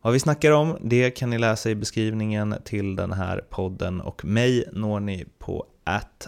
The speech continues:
Martin Bergman på Twitter, och det går också bra med at S H L-podden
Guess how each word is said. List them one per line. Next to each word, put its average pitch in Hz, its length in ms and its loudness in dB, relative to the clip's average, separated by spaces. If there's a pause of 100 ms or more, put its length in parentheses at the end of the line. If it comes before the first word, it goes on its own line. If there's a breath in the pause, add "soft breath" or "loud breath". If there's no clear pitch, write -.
Martin 98 680 -2
Bergman 120 640 2 (220)
på - 60 -20
Twitter, 101 600 -2 (180)
och - 180 -20
det - 60 -10
går 80 120 -8
också - 240 -12
bra 85 180 -2
med 82 140 -6 (100)
at - 460 -8 (400 loud breath)
S 95 240 -8
H 120 60 6
L-podden 110 760 4